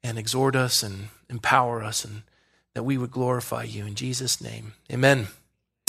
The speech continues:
Acts sixteen, uh, we'll begin at the beginning, which is a good place to start. Um,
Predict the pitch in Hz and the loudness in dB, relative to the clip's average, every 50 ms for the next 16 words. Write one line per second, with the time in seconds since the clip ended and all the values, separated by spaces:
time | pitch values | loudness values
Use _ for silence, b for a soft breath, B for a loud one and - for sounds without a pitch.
0 | - B B B B B B B B B - 180 185 - - - 190 - - - | -6 B B B B B B B B B 6 6 8 8 8 8 8 6 4 6
1 | - 175 165 165 170 165 156 147 147 147 147 147 151 147 139 151 156 151 151 151 | 8 10 10 10 10 10 10 10 10 8 8 6 4 4 6 6 6 6 6 4
2 | 147 147 156 139 - - 170 165 160 160 156 185 180 247 247 190 123 113 117 120 | 2 2 0 0 4 6 8 10 10 8 6 4 2 4 4 4 4 2 -2 -4
3 | - - 123 135 139 143 135 - 156 143 - - - - - 170 165 135 117 - | -4 -4 -4 -4 -4 -2 2 2 2 2 2 -2 -2 0 2 4 4 4 2 0
4 | _ _ B B B B B B B B - 135 131 127 127 127 123 123 123 120 | _ _ B B B B B B B B 6 8 8 10 10 8 8 6 2 -2
5 | 113 | -4